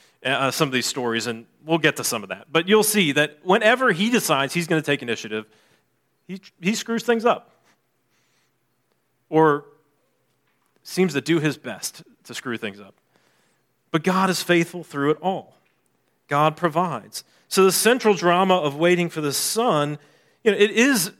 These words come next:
fulfilled with Isaac, but the promise is much bigger, isn't it? It's not just for this one son. It is to become a great nation.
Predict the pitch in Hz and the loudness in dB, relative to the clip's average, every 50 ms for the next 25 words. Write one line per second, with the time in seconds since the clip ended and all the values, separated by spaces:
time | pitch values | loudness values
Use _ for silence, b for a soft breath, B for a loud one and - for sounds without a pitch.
0 | _ _ _ _ _ - - - 196 170 - - 226 254 262 254 233 220 202 160 | _ _ _ _ _ -10 -2 -2 -2 -2 -2 -4 0 4 4 6 6 4 4 0
1 | 175 - - - - 208 226 233 233 226 185 196 220 214 214 - - - 202 196 | -4 -6 -6 -4 -2 -2 0 2 2 2 2 2 0 0 0 -4 -4 -2 -2 2
2 | - 214 190 - _ - - - 214 208 220 214 220 214 208 208 - 190 175 156 | 2 0 0 0 _ -14 -4 -2 -2 0 0 0 0 0 0 0 -2 -4 -4 -2
3 | 196 196 190 190 - - 180 175 160 131 120 123 120 117 107 101 - _ _ _ | -2 -2 -2 -2 -4 -2 -2 -2 0 -2 -4 -4 -6 -8 -12 -16 -20 _ _ _
4 | _ _ _ _ _ _ _ _ _ _ _ _ _ _ _ _ _ _ _ _ | _ _ _ _ _ _ _ _ _ _ _ _ _ _ _ _ _ _ _ _
5 | - 240 233 233 233 208 - - 185 160 143 127 - 120 113 113 117 113 110 107 | 0 0 0 2 0 -2 -2 -2 -2 -2 -2 -2 -2 -6 -6 -4 -2 -2 -2 -4
6 | 110 110 113 131 151 _ _ - - - - 101 98 104 127 170 170 _ _ _ | -8 -14 -20 -20 _ _ _ -14 -14 -12 -12 -12 -14 -16 -18 -20 _ _ _ _
7 | _ _ _ _ _ _ _ _ _ _ _ _ _ _ _ _ _ - 165 190 | _ _ _ _ _ _ _ _ _ _ _ _ _ _ _ _ _ -4 -2 -2
8 | 190 202 208 220 - - 185 190 208 185 190 196 190 190 220 254 226 - - - | -2 -2 -6 -6 -4 -2 -2 -2 -2 0 0 0 0 0 -2 -8 -8 -8 -12 -16